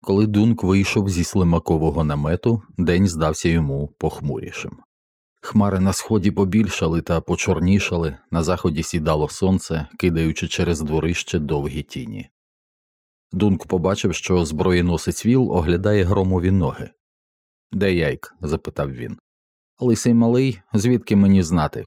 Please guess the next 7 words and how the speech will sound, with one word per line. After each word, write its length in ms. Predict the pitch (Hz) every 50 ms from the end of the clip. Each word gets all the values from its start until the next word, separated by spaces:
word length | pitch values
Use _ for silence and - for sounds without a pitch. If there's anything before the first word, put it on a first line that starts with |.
| _ _
Кудись 340 | - 117 131 151 175 - -
побіг». 580 | - 139 107 87 98 95 98 98 - - - _ _ _ _ _ _ _ _ _ _ _ _ _ _ _ _ _ _ -
«Не 160 | 95 98 98
витримав 560 | 95 104 104 - 92 95 92 92 95 92 85
прощання 680 | - - 87 92 - - - - 95 87 85 87 87 87
з 60 | 71
Громом», 540 | 90 85 90 90 85 80 73 69 69 71